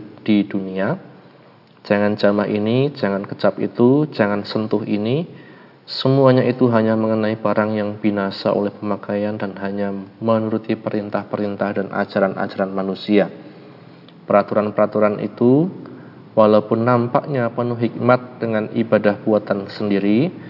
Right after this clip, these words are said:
seperti merendahkan diri, menyiksa diri, tidak ada gunanya selain untuk memuaskan hidup duniawi. Amin. Berbahagia setiap kita yang baca,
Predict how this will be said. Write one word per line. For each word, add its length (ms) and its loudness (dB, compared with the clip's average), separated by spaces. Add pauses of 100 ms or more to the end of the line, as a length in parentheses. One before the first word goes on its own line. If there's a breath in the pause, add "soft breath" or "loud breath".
(280 loud breath)
seperti 800 2 (160)
merendahkan 800 2
diri, 560 2
menyiksa 640 -4
diri, 480 0 (480 loud breath)
tidak 380 4
ada 100 4
gunanya 640 0
selain 480 -2
untuk 240 -6
memuaskan 800 -6
hidup 400 -6
duniawi. 720 -10 (320)
Amin. 640 -8
Berbahagia 960 2
setiap 320 -4
kita 160 2
yang 80 -2
baca, 560 0